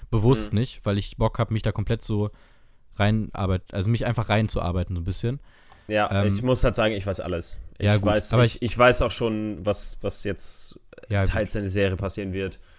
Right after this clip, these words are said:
Speaker 2: Aber das
Speaker 1: Ja,
Speaker 2: ist
Speaker 1: das
Speaker 2: halt,
Speaker 1: weiß
Speaker 2: weil
Speaker 1: ich
Speaker 2: ich
Speaker 1: halt
Speaker 2: halt
Speaker 1: nicht und das freut mich. Das ist das
Speaker 2: Ja,
Speaker 1: Schöne.
Speaker 2: w-, das ist halt das Ding, weil ich halt vorher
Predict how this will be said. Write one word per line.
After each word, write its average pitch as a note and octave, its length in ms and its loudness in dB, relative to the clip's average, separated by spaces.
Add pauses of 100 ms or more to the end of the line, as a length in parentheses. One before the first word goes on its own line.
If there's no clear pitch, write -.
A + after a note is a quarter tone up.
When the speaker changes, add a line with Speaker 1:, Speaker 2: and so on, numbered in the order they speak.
(200)
Speaker 2:
Aber F#2 120 -6
das F#2+ 140 -2
Speaker 1:
Ja, A#2 80 4
Speaker 2:
ist G#2 40 2
Speaker 1:
das G#2+ 100 4
Speaker 2:
halt, G2 100 0
Speaker 1:
weiß C3 140 10
Speaker 2:
weil C3 40 2
Speaker 1:
ich - 20 2
Speaker 2:
ich B2 80 0
Speaker 1:
halt A#2+ 80 8
Speaker 2:
halt G#2 100 6
Speaker 1:
nicht C3+ 160 6
und A2+ 60 2
das A2 140 2
freut A2+ 240 4
mich. F#2 240 -4 (100)
Das - 120 -12
ist - 80 -6
das G#2 80 0
Speaker 2:
Ja, G#2+ 80 6
Speaker 1:
Schöne. G#2 320 -2
Speaker 2:
w-, F#2+ 220 -8
das G2+ 320 -2
ist - 180 -4
halt G2+ 160 0
das G2 140 -4
Ding, G2+ 180 -4
weil F#2 120 0
ich - 100 -6
halt F2+ 120 -4
vorher F2 1400 -2